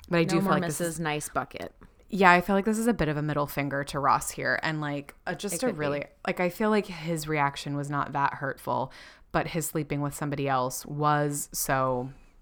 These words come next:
Speaker 2: Yeah.
Speaker 1: if we're tallying it up, I get it.
Speaker 2: Yeah. And I think right now, how could she not see everything through that lens, you know?
Speaker 1: Yeah. Yeah, yeah. I'd still be
Speaker 2: Um,
Speaker 1: fuming mad from that, too.
Speaker 2: Yeah, yeah. Um,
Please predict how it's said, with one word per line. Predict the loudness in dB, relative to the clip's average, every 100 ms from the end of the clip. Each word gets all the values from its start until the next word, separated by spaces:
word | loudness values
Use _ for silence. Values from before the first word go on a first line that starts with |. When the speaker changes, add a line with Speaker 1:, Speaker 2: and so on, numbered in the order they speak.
| -20 -12
Speaker 2:
Yeah. | -8 -8 -10 -14 -20
Speaker 1:
if | -10 -8
we're |
tallying | -2 4 6 6 2 2
it | 2
up, | 0 0 -4
I | -4
get | -2 -4
it. | -6 -12 -16 -18 -18 -14
Speaker 2:
Yeah. | -12 -12 -14 -20 _ _
And | 0 2
I | 4
think | 2 2
right | 0 0
now, | 0 2 2 2 -2 -8 -20 -18
how | -2 -2
could | 0 -4 -6
she | -8 -6
not | -2 -2 -2 -4
see | -6 -2 -2
everything | -2 -4 -6 -8 -8
through | -8 -8
that | -4 -4 -4
lens, | -6 -4 -4 -4 -6 -4
you | -2
know? | 2
Speaker 1:
Yeah. | 4 4 2 -6 -6
Yeah, | -2 0
yeah. | 2 4
I'd | 4
still | 4 4
be | 4
Speaker 2:
Um, | 2 2 2
Speaker 1:
fuming | 2 0
mad | 0 0 -2
from | -4 -2
that, | 0
too. | 4
Speaker 2:
Yeah, | 4 2 -4 -18 -10
yeah. | -8 -6 -8 -10 -18 _ -20 _ _
Um, | -4 -4 -4 -8 -12